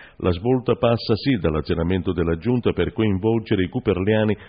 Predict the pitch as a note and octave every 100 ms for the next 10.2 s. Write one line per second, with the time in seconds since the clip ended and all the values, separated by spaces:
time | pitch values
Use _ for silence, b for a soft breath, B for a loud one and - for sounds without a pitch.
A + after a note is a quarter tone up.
0 | B - G2 A#2+ A2+ A#2 F2+ F2 G2 G#2+
1 | G2 G2+ G#2+ G#2+ - F#2 G2 G#2 F2 E2
2 | F2 - G#2 E2+ A2 F#2 - F2 F2 F2+
3 | - F2 B B B _ - F#2 F2 F2
4 | G#2 G#2 F#2+ F#2+ F2 G2 G#2+ G2+ B2+ F2
5 | D2 D#2+ - G2 F#2+ - F2+ E2+ E2+ C2+
6 | D#2 - B B B B F2 F2+ C#3 C#3+
7 | - C3+ B2 C#3 B2 A2 G2 A#2 A2+ A2+
8 | G2 F#2 G#2+ G2 F#2 A#2+ G#2 E2 E2+ D#2+
9 | - D#2 E2+ C#2+ - D#2 B B B B
10 | - F2+